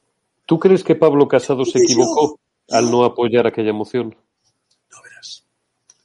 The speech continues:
Speaker 2: Es más sutil que esto. Yo, a Vox,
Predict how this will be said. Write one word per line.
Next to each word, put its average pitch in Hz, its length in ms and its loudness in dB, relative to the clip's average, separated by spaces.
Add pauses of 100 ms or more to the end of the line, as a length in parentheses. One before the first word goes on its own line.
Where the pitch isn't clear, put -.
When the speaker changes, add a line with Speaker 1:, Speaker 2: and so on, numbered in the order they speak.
(760)
Speaker 2:
Es - 100 -20
más - 160 -8
sutil - 480 -4
que - 100 -20
esto. - 260 -20 (2500)
Yo, 311 380 -10 (580)
a - 100 -20
Vox, - 600 -12